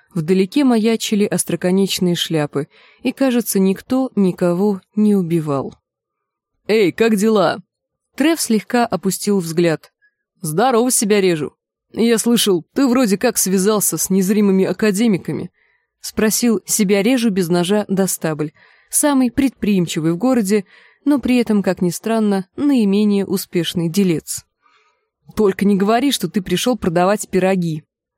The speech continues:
«Не-не», ответил Достабль, «сегодня тут слишком много дилетантов. Мои пироги не состряпаны из всякой дряни для кучки пьяных старых футбольных фанатов».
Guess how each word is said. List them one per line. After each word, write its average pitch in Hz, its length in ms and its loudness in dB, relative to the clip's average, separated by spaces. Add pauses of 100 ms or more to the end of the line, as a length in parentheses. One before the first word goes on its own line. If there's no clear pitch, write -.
(100)
«Не-не», 240 560 2 (100)
ответил 170 440 -2
Достабль, 170 560 -4 (280)
«сегодня 247 480 0
тут 208 240 -4
слишком 202 460 0
много 202 240 2
дилетантов. 175 800 -4 (720)
Мои 285 180 2
пироги 196 560 0 (140)
не 233 160 2
состряпаны 196 640 -2
из - 80 -6
всякой 175 340 -2
дряни 196 420 2
для 156 160 0
кучки - 360 -6
пьяных 180 400 0
старых 180 380 -2
футбольных 170 500 -2
фанатов». 185 640 -4